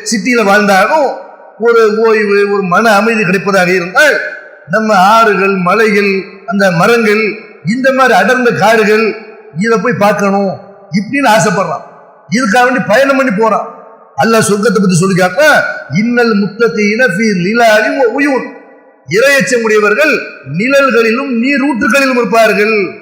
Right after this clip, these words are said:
மரங்கள்னால நிழல்களும் இருக்கும், அதுல நீரூற்றுகள் இருக்கும், அந்த மாதிரியான ஒரு இடத்துல இருப்பார்கள். "லா யரவுன ஃபீஹா ஷம்ஸன் வலா ஜம்ஹரீரா." அங்கே அவர்கள் சூரியனை பார்க்க மாட்டார்கள்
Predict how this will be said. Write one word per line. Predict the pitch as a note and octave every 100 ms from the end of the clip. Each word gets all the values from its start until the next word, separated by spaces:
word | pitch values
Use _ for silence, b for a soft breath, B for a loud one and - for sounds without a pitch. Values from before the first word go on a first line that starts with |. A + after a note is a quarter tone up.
| -
மரங்கள்னால | F#3 A3+ A3+ A3+ G#3+ A3 B3+
நிழல்களும் | G3+ A3+ A#3+ A#3+ C#4
இருக்கும், | B3 A3+ A3+ - - - - _ _
அதுல | - E3 F#3
நீரூற்றுகள் | F3+ G#3+ C4+ G3+ A3 G3 G#3
இருக்கும், | E3+ C#3 A#2+ - - _ -
அந்த | F#3 C4
மாதிரியான | C#4 C#4 C4 B3 A#3
ஒரு | G#3+
இடத்துல | G#3+ G#3+
இருப்பார்கள். | G#3 G3+ G3+ G3 F#3 A3 G3+ F3 - - - - - _
"லா | D3 G#3
யரவுன | G#3+ G#3 A3+ A#3 A3
ஃபீஹா | E3+ A3+ G#3+ G3+
ஷம்ஸன் | - A3 C4 F#3 A#3+
வலா | A3+ G#3+ -
ஜம்ஹரீரா." | C4 C4+ B3+ B3 A#3 F3+ - - - - - -
அங்கே | C#3+ A3+ A3
அவர்கள் | G#3+ G#3 G3+ G3
சூரியனை | D3+ B3+ B3+ A#3+ A#3+
பார்க்க | A3+ G#3 F#3 G3+
மாட்டார்கள் | F#3 F3 E3 C#3